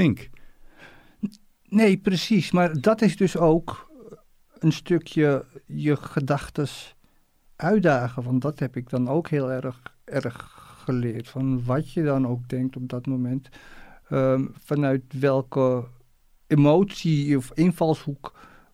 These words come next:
Speaker 2: komt dat? En, eh, als dat dus bijvoorbeeld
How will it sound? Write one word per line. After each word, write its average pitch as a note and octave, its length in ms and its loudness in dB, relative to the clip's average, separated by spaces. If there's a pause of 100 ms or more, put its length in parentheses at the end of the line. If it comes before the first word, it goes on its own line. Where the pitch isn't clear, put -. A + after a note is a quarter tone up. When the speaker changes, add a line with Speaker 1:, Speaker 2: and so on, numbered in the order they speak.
Speaker 2:
komt C#3+ 280 2
dat? A#2+ 200 -2
En, B2+ 420 0
eh, C3+ 960 -2 (120)
als C#3 300 -4
dat C#3+ 220 -6
dus C#3 200 -6
bijvoorbeeld C#3+ 920 -4